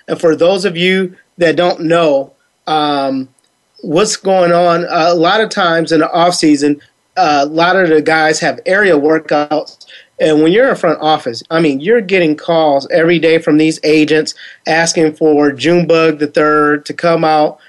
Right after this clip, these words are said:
and, uh, give him a workout, or, you know, he was on the squad before, like, five years ago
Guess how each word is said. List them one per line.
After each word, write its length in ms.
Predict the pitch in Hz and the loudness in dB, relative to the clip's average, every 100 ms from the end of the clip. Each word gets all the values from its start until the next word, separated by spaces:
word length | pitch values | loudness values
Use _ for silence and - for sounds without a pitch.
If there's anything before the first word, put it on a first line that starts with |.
| _ _ | _ _
and, 260 | - 151 165 | -2 0 0
uh, 380 | 147 139 135 135 | 0 0 0 0
give 200 | 147 170 | 0 0
him 140 | 165 | 2
a 80 | 156 | 2
workout, 640 | 156 156 165 147 147 147 | 2 0 0 0 2 0
or, 320 | 151 139 147 | 0 0 0
you 80 | 170 | -2
know, 120 | 156 | -2
he 120 | 139 160 | 0 0
was 160 | 156 | 2
on 140 | 165 165 | 2 0
the 60 | |
squad 340 | - 180 156 156 | -2 0 0 0
before, 420 | 147 143 165 151 | -2 -2 0 2
like, 220 | 143 139 | 0 -2
five 340 | - 156 156 | -2 0 0
years 280 | 151 156 147 | 2 2 0
ago 380 | 147 151 147 147 | 0 0 0 -2